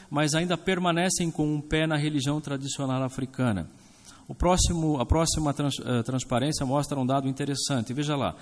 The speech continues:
Moçambique tem um médico para cada trinta e cinco mil habitantes, mas conta com um curandeiro para cada oitenta.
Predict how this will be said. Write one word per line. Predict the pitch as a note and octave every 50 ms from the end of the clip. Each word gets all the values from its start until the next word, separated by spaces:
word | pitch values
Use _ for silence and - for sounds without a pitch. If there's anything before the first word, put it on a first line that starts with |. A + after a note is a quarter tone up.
| - - - - -
Moçambique | C3+ D3+ C#3+ - E3+ E3 D#3+ E3 A3 A3+ - A#3
tem | F3+ - F3+ D#3+ E3 - -
um | E3 F#3+
médico | G#3 G3+ F3+ F#3 G3+ A3 A3 F#3 F#3 A3 G#3+ - - G3+
para | - - E3+ D#3+ D#3+
cada | - - E3+ E3 D#3+ D#3
trinta | - - F#3 G#3 A#3+ A3+ -
e | F#3 D#3+
cinco | - - G3+ G#3 G3+ -
mil | F3+ E3+ E3 E3+ E3+
habitantes, | D#3+ D#3+ D#3 - - D3 C#3 A#2+ A2 - - - - - - - - - - - - -
mas | - B2+ C#3+ D#3 D3 -
conta | - - F3 F3+ F#3 F3 F3
com | D#3 - D#3 D3 - - -
um | E3 G3+ A3+ A#3
curandeiro | A3 - - G3+ G3+ F#3 F3+ F3+ D3+ B2+ B2+ B2+ B2 B2 C3 C#3+ E3+ - - - - - - - - - - _ - _ - - - - - - -
para | - C#3 C#3
cada | C3 - D3+ D3 C#3+ D3+ D3+ - -
oitenta. | D3 D#3 D3+ D3+ D3+ - E3 E3 E3 D#3 C#3 - F#2+